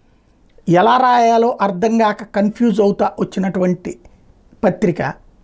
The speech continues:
ఎలా రివర్స్లో ఇవాళ ధైర్యంగా రాసుకొచ్చింది. ఈనాడు, ఆంధ్రజ్యోతి, సాక్షి ఇవాళ ఈ ముగ్గురు రాసినటువంటి తిరుపతి లడ్డూకు సంబ-, తిరుమల లడ్డూకు సంబంధించినటువంటి అంశంలో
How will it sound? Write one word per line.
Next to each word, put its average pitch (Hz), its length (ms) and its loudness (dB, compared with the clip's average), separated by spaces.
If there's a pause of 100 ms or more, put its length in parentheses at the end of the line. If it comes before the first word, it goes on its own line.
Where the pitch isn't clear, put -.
(420)
ఎలా 226 360 4 (400)
రివర్స్లో 208 500 0 (100)
ఇవాళ 185 220 2
ధైర్యంగా 202 440 2
రాసుకొచ్చింది. - 600 -6 (640)
ఈనాడు, 226 540 2
ఆంధ్రజ్యోతి, 202 640 -2
సాక్షి - 540 -6 (240)
ఇవాళ 202 220 2 (140)
ఈ 202 60 0
ముగ్గురు 180 460 0 (140)
రాసినటువంటి 185 800 -2 (640)
తిరుపతి 233 540 2
లడ్డూకు 202 380 0
సంబ-, 196 240 -2
తిరుమల 208 380 0
లడ్డూకు 185 320 0
సంబంధించినటువంటి 180 760 -4 (100)
అంశంలో 156 480 -4